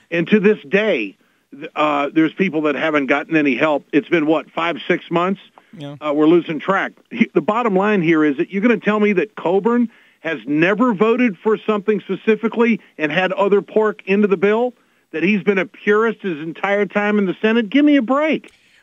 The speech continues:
Speaker 2: Well, it's worse than
Speaker 1: Now
Speaker 2: that. You have Inhofe calling the people in the Sandy, uh, the v-, Sandy victims frauds, that, that we couldn't give them money because, uh, they, they were going to squander the money. So, I
Speaker 1: Yeah.
Speaker 2: mean, look, w-, there's a new, it's a new America right now.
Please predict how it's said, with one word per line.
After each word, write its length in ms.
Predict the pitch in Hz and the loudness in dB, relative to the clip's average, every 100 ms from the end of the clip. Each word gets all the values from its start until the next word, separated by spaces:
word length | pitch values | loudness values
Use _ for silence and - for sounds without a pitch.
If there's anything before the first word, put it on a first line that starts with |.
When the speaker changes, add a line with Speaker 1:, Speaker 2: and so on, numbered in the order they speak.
| _ | _
Speaker 2:
Well, 180 | 208 196 | -2 -2
it's 180 | 208 196 | -2 -4
worse 260 | 196 180 | -6 -4
than 100 | 233 | -4
Speaker 1:
Now 60 | 247 | -2
Speaker 2:
that. 260 | 175 147 | -4 -6
You 180 | 170 196 | -6 -4
have 140 | 190 147 | -4 -4
Inhofe 540 | 165 175 160 151 - | -8 -6 -4 -4 -6
calling 420 | - 175 165 147 | -8 -6 -4 -8
the 80 | 135 | -12
people 460 | - 170 151 147 147 | -12 -12 -10 -10 -8
in 160 | 147 | -10
the 80 | 135 | -10
Sandy, 720 | - 175 185 165 135 135 135 | -10 -10 -10 -10 -10 -12 -12
uh, 180 | 147 135 | -12 -12
the 220 | 135 135 | -14 -18
v-, 260 | 135 131 - | -18 -18 -12
Sandy 300 | 180 220 156 | -10 -10 -10
victims 340 | 147 151 151 | -12 -12 -16
frauds, 600 | - 156 214 110 85 117 | -12 -10 -10 -12 -16 -16
that, 240 | 139 147 143 | -12 -12 -12
that 120 | 151 | -10
we 120 | 170 | -10
couldn't 280 | - 208 165 | -8 -8 -6
give 200 | 175 165 | -8 -8
them 180 | 160 147 | -12 -10
money 220 | 160 190 | -10 -10
because, 400 | 143 - 151 135 - - _ - | -12 -8 -8 -8 -16 -20 _ -4
uh, 200 | 165 139 | -4 -4
they, 260 | 135 180 - | -4 -4 -2
they 180 | 165 | -4
were 140 | 190 175 | -4 -4
going 240 | 170 160 | -8 -8
to 60 | 135 | -10
squander 520 | - 160 165 165 147 | -8 -6 -6 -6 -8
the 120 | 139 | -8
money. 440 | 143 208 160 85 _ _ _ _ - | -8 -8 -10 -14 _ _ _ _ -10
So, 200 | - 233 | -4 -2
I 80 | 233 | -2
Speaker 1:
Yeah. 60 | |
Speaker 2:
mean, 200 | 247 226 220 | -4 -6 -8
look, 320 | 214 254 - _ | -6 -6 -8 _
w-, 180 | - 190 - | -14 -14 -6
there's 280 | 175 226 | -4 -4
a 60 | 208 | -4
new, 240 | 180 196 | -6 -8
it's 220 | 262 226 202 | -6 -6 -6
a 40 | |
new 300 | 180 202 285 | -6 -6 -6
America 480 | 233 196 208 185 147 | -6 -6 -6 -6 -8
right 260 | 123 104 107 | -8 -10 -12
now. 260 | 92 87 | -16 -18